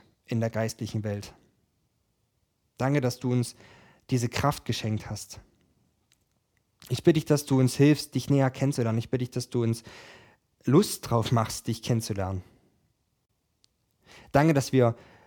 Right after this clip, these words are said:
wenn wir merken, dass der Teufel in Lebenssituationen von uns steckt, dass wir ihn in deinem Namen einfach verscheuchen können und dass er gehen muss, weil du den Kampf gewonnen hast.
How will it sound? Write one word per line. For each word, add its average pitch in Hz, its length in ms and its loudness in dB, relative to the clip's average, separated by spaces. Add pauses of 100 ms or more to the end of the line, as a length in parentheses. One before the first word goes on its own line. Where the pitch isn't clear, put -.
(480)
wenn 120 140 2
wir 123 80 4
merken, 139 280 2
dass 127 120 0
der 123 100 2
Teufel 143 360 2
in 120 200 0
Lebenssituationen 131 840 0
von 120 220 -2
uns 113 160 -2
steckt, 131 260 -4
dass 117 160 -6
wir 117 100 -4
ihn 117 200 -2
in 113 120 -2
deinem 135 280 2
Namen 127 240 2
einfach 123 320 -4
verscheuchen 131 600 -2
können 107 200 -4
und 107 100 -4
dass 117 140 -4
er 120 100 0
gehen 143 340 0
muss, 113 260 -2
weil 110 100 -4
du 117 100 -8
den 110 200 -4
Kampf 120 300 -6
gewonnen 113 400 -2
hast. - 320 -10